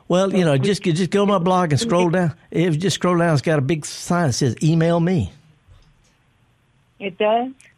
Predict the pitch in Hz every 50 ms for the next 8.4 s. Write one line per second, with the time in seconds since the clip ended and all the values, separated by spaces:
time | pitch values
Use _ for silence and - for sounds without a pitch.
0 | - - 123 120 117 - - 233 370 - 285 208 202 202 214 214 208 208 202 -
1 | _ 202 _ _ _ _ _ _ _ 156 160 170 - - 208 226 214 185 170 156
2 | 151 - - - - - 175 180 190 _ _ _ _ _ _ _ _ _ _ -
3 | - - - _ _ _ 175 185 165 - - 170 170 185 196 214 - 202 190 175
4 | 160 - _ _ _ - 220 330 349 - 240 220 220 226 240 - - 220 214 226
5 | - _ _ _ _ _ - - - - - - _ - 202 220 247 - 196 202
6 | 214 190 202 - 123 214 208 240 247 240 226 220 233 294 262 - 160 165 190 247
7 | - - 208 233 240 233 240 262 320 381 277 214 202 170 - - 165 151 - 123
8 | - 156 135 123 101 90 87 -